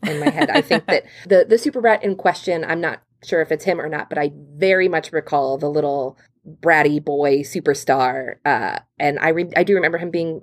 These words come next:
Speaker 1: closely linked with Jessie because, as they mentioned in this one, Jessie is, is, you know, thinking about her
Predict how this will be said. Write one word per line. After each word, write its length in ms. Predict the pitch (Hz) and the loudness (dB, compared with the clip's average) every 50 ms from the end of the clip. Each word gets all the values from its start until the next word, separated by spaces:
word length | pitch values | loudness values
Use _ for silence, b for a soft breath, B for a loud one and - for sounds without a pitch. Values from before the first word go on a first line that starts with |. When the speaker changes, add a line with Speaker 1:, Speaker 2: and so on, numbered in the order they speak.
| _ _ | _ _
Speaker 1:
closely 300 | - 196 165 165 170 160 | 2 2 2 2 0 -2
linked 180 | 156 147 147 - | -2 -4 -6 -8
with 140 | 156 - | -6 0
Jessie 320 | - 208 202 - - 170 170 | 0 0 2 2 -2 -4 -2
because, 420 | 170 160 - - 147 151 151 151 - | -4 -4 0 2 2 2 2 0 -2
as 440 | - 156 151 151 147 151 151 - - _ _ - | -4 -2 0 0 0 -2 -2 -6 -14 _ _ -2
they 100 | 180 175 | -2 2
mentioned 320 | 170 160 160 160 - 165 | 2 2 2 2 0 -2
in 80 | 160 160 | 0 0
this 180 | 156 156 - | -2 -2 -2
one, 200 | - 160 151 151 | -4 -4 -4 0
Jessie 340 | 147 165 156 156 - 175 156 | 0 0 0 0 -2 -4 -4
is, 140 | 151 147 - _ _ _ - - - | -4 -6 -8 _ _ _ -20 -4 0
is, 240 | - 151 143 147 - | 0 0 0 0 -4
you 60 | 156 | -2
know, 200 | 147 139 135 - - _ _ _ _ _ _ _ _ _ - - - _ _ _ _ _ | 0 0 0 -2 -4 _ _ _ _ _ _ _ _ _ -20 -20 -20 _ _ _ _ _
thinking 300 | - 208 190 185 175 160 | 0 0 0 -2 -4 -2
about 300 | 156 151 151 147 - - _ _ _ _ _ _ _ _ _ - | 0 2 2 0 0 -2 _ _ _ _ _ _ _ _ _ -12
her 440 | - - 151 143 139 135 123 123 | -6 -2 0 2 4 4 2 2